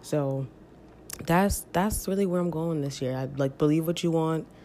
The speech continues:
you know, believe what you heard, believe what you saw, whatever, what, believe it. Believe it all. Believe it all. Because those who know me know my character, they know my values, they know my, you know, my integrity, what I stand on.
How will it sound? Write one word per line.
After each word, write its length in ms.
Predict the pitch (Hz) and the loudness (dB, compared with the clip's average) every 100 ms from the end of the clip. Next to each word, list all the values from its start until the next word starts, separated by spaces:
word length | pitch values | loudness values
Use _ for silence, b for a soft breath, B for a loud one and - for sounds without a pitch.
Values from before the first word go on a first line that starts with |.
| B B B - | B B B -8
you 100 | 143 | -4
know, 120 | 143 | -2
believe 300 | 135 143 147 | -2 -2 -2
what 140 | 151 | -2
you 100 | 143 | 0
heard, 360 | 143 147 147 139 | 2 4 4 2
believe 240 | 123 123 | 0 -4
what 120 | 117 - | -6 -8
you 60 | |
saw, 240 | 120 127 139 | -4 -4 -2
whatever, 400 | 143 135 123 117 | 0 -2 -2 -2
what, 180 | 117 | -2
believe 360 | 139 143 139 120 | -2 -2 0 -2
it. 100 | 101 - - - | -8 -12 -20 -4
Believe 240 | 185 208 214 | 2 4 4
it 80 | |
all. 300 | 220 202 135 - | 2 2 -2 -2
Believe 240 | 147 143 | -2 0
it 80 | 135 | -2
all. 240 | 73 - - - - - - - - - - - - | -6 -8 -16 -20 -20 -20 -20 -20 -20 -20 -20 -20 -12
Because 300 | 151 160 147 | 0 0 4
those 240 | 151 151 | 2 4
who 100 | 165 | 0
know 180 | 165 143 | 2 2
me 140 | 143 | 0
know 140 | 139 131 | 0 0
my 160 | 123 | -2
character, 440 | 120 135 131 127 131 | -2 -2 -2 -2 0
they 140 | 127 | 0
know 100 | 120 | -2
my 140 | 120 | -4
values, 460 | 113 117 113 113 113 | -4 -2 -2 -2 -4
they 140 | - | -6
know 120 | 113 113 | -6 -6
my, 220 | 113 107 | -6 -6
you 180 | 117 110 | -6 -8
know, 80 | |
my 140 | 104 110 | -6 -6
integrity, 320 | 123 123 117 | -6 -4 -4
what 100 | 113 | -4
I 80 | 110 | -4
stand 320 | - 110 98 | -4 -6 -6
on. 220 | - - | -6 -8